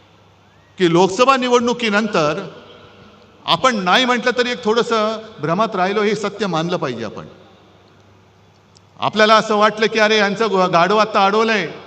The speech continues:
आता विधानसभा जिंकलीच आणि थोडं नाही म्हटलं तरी आपण गाफील राहिलो आणि त्या गाफीलपणाचा गैरफायदा हा त्यांनी घेतला.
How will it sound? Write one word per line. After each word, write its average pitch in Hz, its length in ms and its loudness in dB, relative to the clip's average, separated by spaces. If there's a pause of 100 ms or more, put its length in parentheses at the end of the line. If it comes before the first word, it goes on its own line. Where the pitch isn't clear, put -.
(300)
आता 160 200 -2
विधानसभा 214 480 0
जिंकलीच 208 680 -4 (1600)
आणि 139 180 -10
थोडं 185 260 -2
नाही 180 180 -2
म्हटलं 190 320 -6
तरी 185 80 -2
आपण 180 220 -4
गाफील 156 360 -4
राहिलो 147 420 0 (1120)
आणि 120 140 -10
त्या 170 80 2
गाफीलपणाचा 180 1120 -2 (580)
गैरफायदा 196 720 2 (280)
हा 175 360 0 (200)
त्यांनी 160 200 -6
घेतला. 143 360 -6